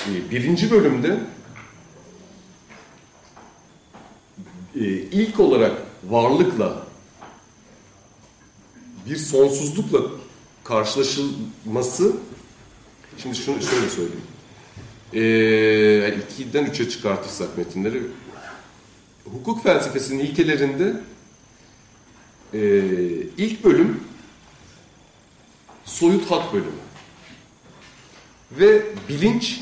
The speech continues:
hak kavramıyla sonsuz olarak karşılaşıyor.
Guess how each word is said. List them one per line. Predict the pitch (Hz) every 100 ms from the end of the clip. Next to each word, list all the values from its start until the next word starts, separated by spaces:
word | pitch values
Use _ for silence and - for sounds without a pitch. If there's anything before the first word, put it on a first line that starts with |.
| -
hak | - 214 - -
kavramıyla | 151 139 139 156 208
sonsuz | - 160 143 -
olarak | 117 90 87 -
karşılaşıyor. | 87 85 - 78 - -